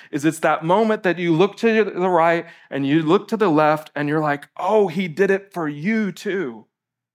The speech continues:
And that you're not just there with, in front of a cross, but you're there with the multitude and the community.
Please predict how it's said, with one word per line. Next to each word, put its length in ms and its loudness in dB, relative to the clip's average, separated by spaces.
And 120 -2
that 160 -2
you're 80 0
not 220 0
just 280 -4
there 320 4
with, 160 2
in 80 -10
front 220 -2
of 60 -4
a 40 0
cross, 460 0
but 180 -12
you're 80 -2
there 320 0
with 160 -2
the 80 -4
multitude 720 -6
and 120 -8
the 60 -8
community. 600 -10